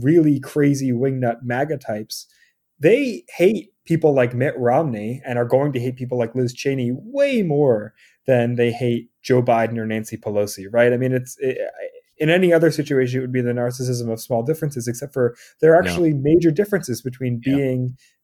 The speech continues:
Speaker 1: a Republican who kind of made certain compromises, uh, and, you know, some of them were shameful, and a crazy wingnut conspiracy theorist whack job.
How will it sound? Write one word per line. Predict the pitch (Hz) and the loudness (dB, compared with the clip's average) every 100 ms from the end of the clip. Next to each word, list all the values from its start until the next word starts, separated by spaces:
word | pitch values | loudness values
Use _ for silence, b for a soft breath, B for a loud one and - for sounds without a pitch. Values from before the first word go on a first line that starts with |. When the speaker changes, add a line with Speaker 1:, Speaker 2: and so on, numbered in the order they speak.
| - | 2
Speaker 1:
a | 131 131 | 4 4
Republican | 131 135 147 156 160 151 135 | 2 0 0 2 0 0 -4
who | 131 127 | -4 -4
kind | 127 143 143 | -4 -4 -4
of | 123 | -4
made | 131 135 | -2 -2
certain | 131 127 117 | -4 -10 -10
compromises, | - 170 185 131 113 110 113 113 117 - _ _ | -6 -4 -2 -2 -2 -4 -6 -10 -12 -20 _ _
uh, | 120 113 113 - - | 2 4 2 0 -4
and, | 120 113 - | -4 -4 -4
you | |
know, | 117 | -4
some | 117 127 | -2 -2
of | |
them | 123 | 0
were | 107 | -4
shameful, | 110 147 170 147 113 123 _ _ _ _ _ 160 | -4 -4 -4 -4 -6 -6 _ _ _ _ _ 0
and | 160 151 147 147 - _ _ - | 2 2 0 -2 -8 _ _ 0
a | 139 139 143 139 - | 2 4 2 -2 -8
crazy | - 160 160 165 147 147 | -10 0 2 2 0 -2
wingnut | 131 131 143 143 135 135 _ | -2 -2 -2 -2 -4 -6 _
conspiracy | - 131 - 151 143 143 | -8 -8 0 2 2 0
theorist | 131 135 127 127 - | -4 0 0 0 -4
whack | 147 147 214 | -6 -4 -6
job. | - 107 98 | -6 -6 -6